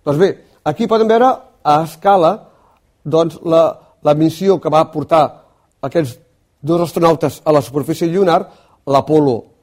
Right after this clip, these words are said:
eh, la, la missió Apollo, en aquest cas el coet Saturn cinc, era la seva descripció, un coet per fases. Per primera vegada la nasa, i abans mai es havia intentat,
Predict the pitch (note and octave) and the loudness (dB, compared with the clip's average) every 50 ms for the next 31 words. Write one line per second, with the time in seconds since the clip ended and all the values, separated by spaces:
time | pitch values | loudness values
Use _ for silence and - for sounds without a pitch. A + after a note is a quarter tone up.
0 | _ _ _ _ _ _ _ _ _ _ - - B2 B2 B2 A#2+ A#2+ A#2 A2 A2 | _ _ _ _ _ _ _ _ _ _ -6 -2 0 2 2 2 0 -2 -2 -4
1 | F#2+ G2+ - _ _ - - B2 B2+ C#3 C3 - - F#3 F3+ E3 C#3+ - - G3+ | -6 -8 -10 _ _ -10 -6 -2 -2 -2 -2 2 4 4 6 6 4 4 4 6
2 | G3 F#3 G3+ A3+ A3+ - - - - B2+ B2 D3+ - - E3+ D3 - - - C#3+ | 6 6 6 4 2 -2 -14 -8 -6 -4 -4 -4 -2 -2 -4 -4 -4 -6 -10 -10
3 | - - E3 D#3 D#3+ - - - - D#3+ C#3+ - F3 F3 D3+ B2 - _ _ _ | -4 -2 -2 -2 -2 -6 -18 -12 -6 -6 -4 -2 0 -2 -2 -2 -8 _ _ _
4 | - - - G3+ F3+ F3+ G#3 B3 - _ _ _ _ _ _ _ _ _ - - | -20 -10 -6 -4 -4 -4 -6 -8 -12 _ _ _ _ _ _ _ _ _ -4 0
5 | C3 B2+ - - C3 A#2+ B2 C3 - - G3 F3 - - G3+ G3+ G#3+ G#3+ - - | 0 0 0 0 -2 -2 -2 -2 -4 -4 -8 -8 -4 0 0 0 0 0 -6 -20
6 | _ _ _ - - A3+ A#3+ - - G#3+ A#3 A3+ - - - _ _ _ _ - | _ _ _ -8 -6 -6 -4 0 2 0 0 0 -2 -18 -20 _ _ _ _ -2
7 | - F#3+ F3+ - F#3+ F#3+ F3+ D3 A#2 B2 A2 G#2 - _ _ _ _ - - E3+ | -2 -2 0 2 2 2 2 2 0 -6 -8 -8 -12 _ _ _ _ -10 -4 -2
8 | D#3+ C#3+ - G3 A#3 B3+ A#3+ G#3+ F#3 F#3 G3+ A3+ G#3+ F3 D3 D3 D3+ - - D#3 | -2 -2 0 0 0 2 4 4 4 4 4 6 4 4 4 2 -2 -2 -4 -6
9 | E3+ A#3 - _ _ _ _ _ _ _ _ _ _ _ _ _ _ - C3+ B2+ | -6 -6 -8 _ _ _ _ _ _ _ _ _ _ _ _ _ _ -4 -2 2
10 | B2 D#3+ D3+ B2+ C#3 D#3+ E3+ D#3+ C#3 A2+ C3+ D3+ D#3 - F#3+ F#3 F3 F3+ F#3 - | 2 2 2 2 0 0 2 2 0 0 -2 -4 -2 -2 -2 0 2 0 0 -2